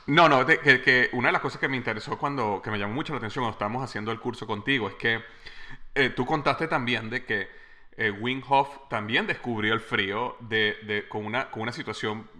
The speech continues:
muy particular. Creo que él estaba pasando por un proceso de depresión y, y, y algo lo llevó a él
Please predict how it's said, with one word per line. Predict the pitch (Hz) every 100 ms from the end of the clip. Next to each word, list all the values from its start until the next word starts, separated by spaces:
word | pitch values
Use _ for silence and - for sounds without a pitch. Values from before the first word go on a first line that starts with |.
| 123
muy | 113 120
particular. | 117 123 113 120 156
Creo | 117 120
que | 123
él |
estaba | - 120
pasando | 113 120 110
por | 120
un | 104
proceso | 117 107 131
de | 117
depresión | 107 101 101 117 110 113 127 - - - - - -
y, | 113 107 104 101 -
y, | 107 104 98 107
y | 113
algo | - 117 151 120
lo | 117
llevó | 107 107 107 113
a | 117
él | 127 127